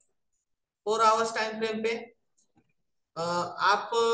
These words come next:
check कर लो position trade, जिनको लंबे लंबे trade लेना चाहते हैं उनके लिए।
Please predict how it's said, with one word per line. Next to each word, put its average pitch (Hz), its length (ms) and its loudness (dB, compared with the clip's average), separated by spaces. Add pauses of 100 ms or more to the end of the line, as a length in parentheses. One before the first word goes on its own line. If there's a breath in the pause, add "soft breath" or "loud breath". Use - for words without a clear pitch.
(240)
check 233 260 2
कर 226 200 2
लो 233 140 0
position 220 640 -6
trade, 220 380 -2 (640)
जिनको 214 260 0
लंबे 220 280 2
लंबे 226 280 0
trade 220 240 2
लेना 214 260 0
चाहते 202 380 -2
हैं 156 220 -8
उनके 190 280 -2
लिए। 202 400 0